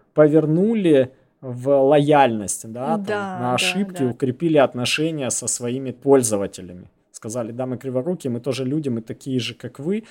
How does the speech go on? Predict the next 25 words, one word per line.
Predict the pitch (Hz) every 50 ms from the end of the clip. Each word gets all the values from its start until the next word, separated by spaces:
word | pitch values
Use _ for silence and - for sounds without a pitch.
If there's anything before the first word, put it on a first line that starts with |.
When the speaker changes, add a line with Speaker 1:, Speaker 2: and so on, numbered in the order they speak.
| _ _ -
Speaker 1:
Возникла | 123 127 127 123 151 151 135 - 131 120 113
эмпатия, | 117 117 113 - 202 226 233 208 - - 165 147
сопереживание | 131 - - 117 - - 110 117 113 107 123 120 127 180 220 220 196 185 170 156 139
какое-то, | - 147 135 - - 147 139 131 127 127 - 117
да. | 117 131 143 156 156 - _ _ _ _ _
И | 131
говорит: | 120 120 123 117 113
«Ну, | - 190 262 277 208
ладно, | 151 117 120 127 117 110 101 98
бывает». | 95 113 117 110 110 98 92 92 92 - _ _ _ _ _ _ _ _ _ _ _ _ _ _ -
Speaker 2:
Да, | 240 208 220 202 190
но | 196 196
про | - 226 226
технические | 247 - - 277 269 - - - - 247 233
причины | - 220 214 - - 262 247
они | 220 208 214
тоже | 202 233 226 214 202
сказали | - - 220 196 202 226 339 381 339 196 190 190 _ _
в | - -
следующем | 226 208 196 190 - - 196 190
письме | - 202 - - 233 233 277 320
уже, | 285 240 196 196 190 202 247 226 _ _
куда | - 214 208 196
без | 185 180 196 190 190
этого. | 226 294 - 294 226 208 202 202 202